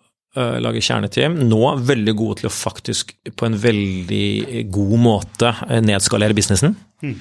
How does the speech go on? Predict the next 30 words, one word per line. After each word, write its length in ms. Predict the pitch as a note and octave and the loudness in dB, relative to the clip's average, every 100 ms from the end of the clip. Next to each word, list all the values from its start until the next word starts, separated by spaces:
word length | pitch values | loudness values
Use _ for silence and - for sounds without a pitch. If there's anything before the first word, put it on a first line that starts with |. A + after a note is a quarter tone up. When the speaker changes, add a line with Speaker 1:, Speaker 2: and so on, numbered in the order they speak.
| - _ - | -14 _ -20
Speaker 1:
øh, 280 | - C3 A#2+ A#2 | -6 -2 0 0
aktiviteter. 640 | - G#2 A#2 G2+ B2+ F#3 - - - - - - - | -2 -2 -2 0 -2 -2 -6 -18 -16 -14 -16 -18 -4
Eh, 220 | C3 B2+ C3 | 0 0 2
det 80 | C3 | 2
er 80 | D3 | 2
jo 80 | C3+ | 2
det, 80 | B2 | 0
ha 140 | - C3+ | 2 2
den 100 | B2+ C#3 | 2 2
handlingskraften. 800 | A#2+ F#2+ G2 - G2 - F3+ - _ _ _ _ _ _ - | 0 -2 -2 -4 -6 -6 -8 -10 _ _ _ _ _ _ -4
Jeg 80 | B2+ | 0
tror 160 | C3+ | 2
det. 80 | F#3 - | 2 0
Eh, 140 | D#3 D3 | 0 2
og 60 | |
så 80 | C3+ | 2
må 80 | D3+ | 2
jeg 60 | D3 | 2
si 60 | |
når 100 | C3 | 2
du 60 | C3 | 2
spør 160 | B2 A#2 | 2 2
om 80 | |
det, 80 | A#2 | 2
når 80 | A2+ | 2
vi 60 | A2+ | 0
investerer, 800 | G#2 B2+ A#2+ A#2 A#2 A#2 A#2 A2 | -2 -2 -6 -6 -8 -8 -10 -10
teams 280 | - G#2 F#2+ | -6 -4 -4
og 60 | G#2 | -4
sånn, 220 | B2+ C3+ | -6 -8